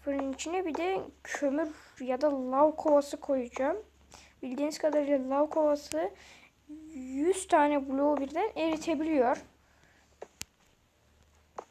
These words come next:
Böyle yapacağım ama ah, hadi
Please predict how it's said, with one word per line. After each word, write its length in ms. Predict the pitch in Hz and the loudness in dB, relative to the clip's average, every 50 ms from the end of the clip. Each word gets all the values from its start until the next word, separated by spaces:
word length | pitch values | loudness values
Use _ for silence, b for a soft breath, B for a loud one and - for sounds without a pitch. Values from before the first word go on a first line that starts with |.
| _ _ _ _ _ _ _ _ _ _ - - | _ _ _ _ _ _ _ _ _ _ -20 -18
Böyle 560 | 269 262 262 262 - - 285 302 311 302 302 285 | -16 -16 -16 -16 -14 -10 -8 -6 -6 -4 -4 -2
yapacağım 460 | 277 277 277 277 - - 320 320 330 | -2 -4 -4 -6 -6 -4 -4 -2 -2
ama 300 | 359 370 359 302 - - - _ - | 0 0 -2 -2 -4 -8 -12 _ -10
ah, 180 | - 277 262 B B B B B B B B B B B B B B B B B B B B B B B | -10 -10 -10 B B B B B B B B B B B B B B B B B B B B B B B
hadi 260 | - 285 277 - - | -6 -6 -6 -6 -12